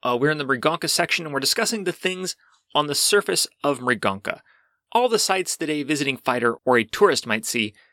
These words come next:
above the underground city of evil that we'll discuss later. But even up here on the surface, there's so much to see, and it's all so evil in different ways. The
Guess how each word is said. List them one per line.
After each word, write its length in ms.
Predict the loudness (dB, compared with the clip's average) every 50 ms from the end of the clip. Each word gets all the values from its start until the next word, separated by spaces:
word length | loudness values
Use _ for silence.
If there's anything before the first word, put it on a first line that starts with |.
| _ _
above 440 | -2 0 0 2 2 2 0 0 -4 -8 -12 -10
the 360 | -8 -6 -4 -4 -4 -6 -8 -12 _ _ _
underground 560 | -2 0 2 2 2 4 4 4 4 2 0 -2
city 300 | -2 0 0 2 2 2
of 100 | 0 0 -4 _
evil 480 | 0 0 2 2 2 0 0 -2 _ _ _ _ -2
that 180 | 0 0 0
we'll 100 | 0 -2
discuss 440 | -2 -2 -2 -2 -2 -2 -2 -2 0
later. 260 | 0 0 0 -2 -4 -10 -14 -20 -2 _
But 100 | 0 0 0
even 240 | -2 -4 0 0 -2
up 100 | -2 -2
here 140 | -2 -2 -2
on 80 | 0
the 80 | 0 0
surface, 440 | 0 0 0 -2 -2 -2 -2 -4 -4 _ _ _ _
there's 240 | 2 4 4 6 6
so 160 | 4 4 2
much 220 | 2 0 -2 -2 -2
to 80 | 0 0
see, 320 | 0 0 0 -2 -2 -4 _ _ _ _ -2
and 140 | 0 0
it's 160 | 0 0 -2 0 2
all 260 | 4 4 4 2 2
so 340 | 2 4 4 4 4 4 0 -4 _
evil 520 | -6 -4 0 2 4 4 4 2 -2 -6 _ _ _ -6
in 220 | -4 -4 -4 0
different 420 | 0 0 0 2 0 -2 -4 -4 -4
ways. 500 | -4 -4 -4 -4 -6 -8 -8 -10 -10 -12 _ -20 _ -10 -8 -6 -4
The 180 | -2 -2 -2